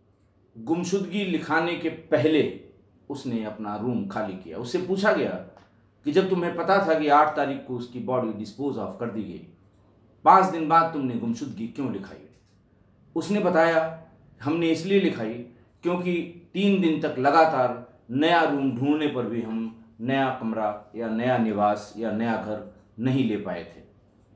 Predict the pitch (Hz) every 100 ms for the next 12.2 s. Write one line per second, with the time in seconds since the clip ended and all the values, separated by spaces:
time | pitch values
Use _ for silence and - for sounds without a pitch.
0 | _ _ _ - 165 180 196 185 175 151
1 | 147 147 143 - - - 147 160 147 120
2 | 120 135 143 120 107 - - _ - 147
3 | - 135 - - 185 180 - - - _
4 | - 160 180 180 170 131 117 117 104 101
5 | 98 - 110 123 135 135 123 123 127 117
6 | 120 131 143 135 117 120 113 110 117 117
7 | 110 107 101 104 101 123 143 131 120 104
8 | 107 104 - - _ _ - 196 196 160
9 | 123 165 180 180 143 127 123 120 - -
10 | 139 160 135 123 123 135 131 120 117 101
11 | 117 107 101 92 - _ - 123 120 104
12 | 98